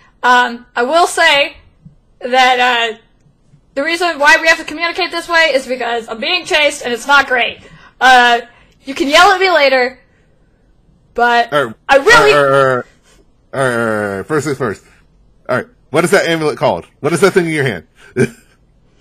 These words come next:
Speaker 1: It, I, I'm not sure what it's called. Somebody gave it to me, but it usually allows us to dream speak.
Speaker 2: Dream speak?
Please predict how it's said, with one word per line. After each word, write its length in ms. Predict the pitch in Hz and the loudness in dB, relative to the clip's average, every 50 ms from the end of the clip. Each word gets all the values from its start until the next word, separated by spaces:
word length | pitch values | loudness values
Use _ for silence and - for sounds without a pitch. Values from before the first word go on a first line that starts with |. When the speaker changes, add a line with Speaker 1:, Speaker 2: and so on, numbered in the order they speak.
| _ _ _ _ _ _ _ _ _ _ _ - | _ _ _ _ _ _ _ _ _ _ _ -2
Speaker 1:
It, 260 | 269 302 311 285 - - | 0 0 0 0 -4 -4
I, 180 | - 269 269 - | -2 -2 2 2
I'm 160 | 311 339 349 | 2 2 4
not 340 | 359 359 359 349 - - 277 | 4 4 2 2 0 -6 -12
sure 340 | 247 - - - 339 349 339 | -12 -8 -4 -2 -2 -2 0
what 140 | 294 285 247 | 2 2 2
it's 160 | 247 240 - | 2 0 -2
called. 440 | - 285 240 226 214 208 214 208 202 | -2 -2 0 0 0 -4 -6 -8 -10
Somebody 1700 | - - 302 302 285 262 240 - - _ _ _ _ _ _ _ _ _ _ _ _ 214 208 202 - 277 285 277 269 269 247 247 247 247 | -6 -4 -4 -2 -2 -6 -10 -14 -18 _ _ _ _ _ _ _ _ _ _ _ _ -20 -10 -4 0 2 4 4 2 0 -2 -4 -6 -6
gave 380 | 247 214 247 269 320 349 285 277 | -4 0 2 2 2 2 2 0
it 120 | 254 214 | -2 -2
to 140 | - 269 240 | -4 -6 -8
me, 300 | 233 233 226 226 226 220 226 233 | -8 -8 -10 -10 -12 -12 -14 -6
but 220 | 214 247 247 - - | -2 -2 -2 0 0
it 220 | 240 240 240 - | -2 -4 -4 -6
usually 400 | 214 262 339 381 311 277 277 285 | -4 -4 -2 -2 -2 -2 -2 0
allows 380 | 269 254 254 254 247 254 247 247 | 0 2 2 2 2 2 0 -2
us 220 | 247 240 240 - | -4 -6 -8 -10
to 280 | - - 247 233 226 220 | -10 -10 -8 -8 -8 -8
dream 360 | 220 220 285 339 370 359 320 | -8 -8 -6 -6 -6 -6 -8
speak. 520 | 294 - - 240 220 214 220 214 - - _ _ _ _ _ _ _ _ _ _ _ _ _ _ _ _ _ _ _ _ _ _ _ _ _ _ _ _ _ _ _ _ _ _ _ _ _ _ _ _ _ _ _ _ _ _ _ _ _ _ _ _ _ _ _ _ _ _ _ | -10 -8 -8 -6 -6 -6 -8 -10 -12 -16 _ _ _ _ _ _ _ _ _ _ _ _ _ _ _ _ _ _ _ _ _ _ _ _ _ _ _ _ _ _ _ _ _ _ _ _ _ _ _ _ _ _ _ _ _ _ _ _ _ _ _ _ _ _ _ _ _ _ _
Speaker 2:
Dream 240 | - 82 85 104 127 | -20 -16 -16 -14 -14
speak? 480 | - - - 92 85 180 - _ _ | -16 -16 -16 -16 -16 -16 -18 _ _